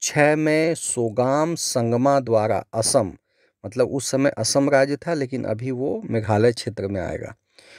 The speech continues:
तो असम मेघालय में एक विद्रोह हुआ था, जो बड़ा विद्रोह था। और उसी तरह से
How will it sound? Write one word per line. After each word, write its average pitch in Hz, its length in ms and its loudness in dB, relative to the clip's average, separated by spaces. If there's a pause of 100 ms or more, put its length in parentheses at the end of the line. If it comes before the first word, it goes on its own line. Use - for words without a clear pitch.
(140)
तो - 60 2
असम 147 460 2
मेघालय 127 500 4
में 120 160 2
एक 110 120 -2
विद्रोह 104 460 -2
हुआ 143 200 -2
था, 180 260 -12
जो 104 180 -4
बड़ा 98 260 0
विद्रोह 135 400 0
था। 160 200 -2 (600)
और 110 180 2
उसी 160 320 2
तरह 170 240 6
से 165 340 -4